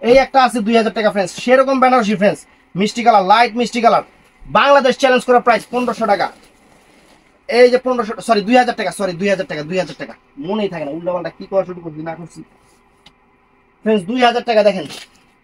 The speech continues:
এটাও শাটিনের উপরে friends, এটাও দুই হাজার টাকা। যা শাটিন আছে, শাটিন বাংলাদেশের challenge করা price দুই হাজার টাকা করে দিয়ে দিচ্ছি, দুই হাজার টাকা friends। এই যে এটা পনেরোশো টাকা, দেখেন এই যে এটা পনেরোশো টাকা, এটা শাটিন না।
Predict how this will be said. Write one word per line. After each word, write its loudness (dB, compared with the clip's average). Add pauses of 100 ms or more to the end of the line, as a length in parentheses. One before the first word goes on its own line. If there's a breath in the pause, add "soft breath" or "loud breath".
(2250)
এটাও 4
শাটিনের 2
উপরে -6
friends, 0
এটাও 4
দুই 0
হাজার 4
টাকা। -2 (960)
যা 4
শাটিন 0
আছে, 4
শাটিন -4
বাংলাদেশের 0
challenge 0
করা 0
price -2
দুই -4
হাজার 0
টাকা -10
করে -8
দিয়ে -2
দিচ্ছি, -14 (1700)
দুই -6
হাজার 2
টাকা 0
friends। -8 (220)
এই 4
যে 4
এটা 4
পনেরোশো 2
টাকা, 2
দেখেন 0
এই 4
যে 2
এটা 2
পনেরোশো -2
টাকা, -2
এটা -6
শাটিন 0
না। 0